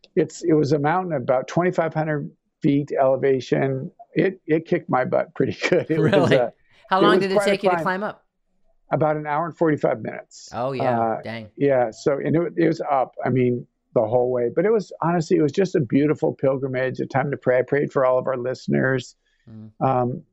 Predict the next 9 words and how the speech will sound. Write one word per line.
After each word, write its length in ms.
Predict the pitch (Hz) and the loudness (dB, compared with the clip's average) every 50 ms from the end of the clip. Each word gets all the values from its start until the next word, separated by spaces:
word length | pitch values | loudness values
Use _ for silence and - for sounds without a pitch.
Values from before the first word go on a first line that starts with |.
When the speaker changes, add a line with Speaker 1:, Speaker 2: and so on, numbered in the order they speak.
| _ _ - 160 | _ _ -6 -4
Speaker 1:
and, 240 | 139 139 143 143 135 | -2 -2 -2 -2 0
but 120 | 170 180 | 0 2
it 40 | 180 | 2
was 120 | 175 156 | 2 2
just 240 | 202 208 202 - - | 0 0 0 0 -2
a 40 | - | -2
beautiful 800 | 147 - 143 135 139 143 139 - - 160 143 147 147 147 151 - | -2 0 0 2 2 2 0 0 0 0 0 2 0 -2 -4 -4
pilgrimage 680 | - 139 143 139 135 131 131 127 135 131 131 - - - | -2 -2 0 0 -2 -4 -4 -6 -6 -6 -8 -10 -4 -2
with, 200 | 143 143 131 | 0 0 0